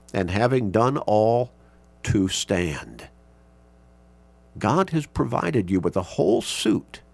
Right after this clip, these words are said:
of spiritual armor to enable you to be able to resist all the temptations of the devil, to beat him back,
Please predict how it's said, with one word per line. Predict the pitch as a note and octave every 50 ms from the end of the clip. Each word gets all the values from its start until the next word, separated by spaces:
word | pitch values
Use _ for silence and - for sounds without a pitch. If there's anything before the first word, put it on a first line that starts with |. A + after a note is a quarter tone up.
| - -
of | - -
spiritual | - - - E3 E3+ G3 F#3+ - - D#3+ D#3+ -
armor | - C3 C#3 C3+ A2 F2+ C#2 - - - - - - - - - - - - - - -
to | - C#3+
enable | C3 B2 C#3 E3+ G#3+ G3+ E3 D3+
you | B2 A2+ A2+ G#2+
to | A#2
be | B2 D3 D#3
able | D#3 D#3 D3
to | C#3+
resist | C3+ C3 B2+ A2 G#2+ D#3+ G#3+ A3+ G#3 - -
all | - D#3+ D#3 D3 B2+
the | B2 A#2+
temptations | A#2+ - B2+ A#2+ A2+ - B2+ A2+ A2 A2 - A#2+ G#2+ G2 F2+
of | G2+
the | G2 G2+
devil, | F2+ G2 G2+ F#2+ D#2+ C#2 A1+ - - - - - - - -
to | B2 A#2+
beat | A2+ E2+ - G3+ A3+ G#3+ F#3
him | F#3+ F#3 E3+ C#3 A#2
back, | G2+ C#3 C3+ D#3 D3 - - - - - -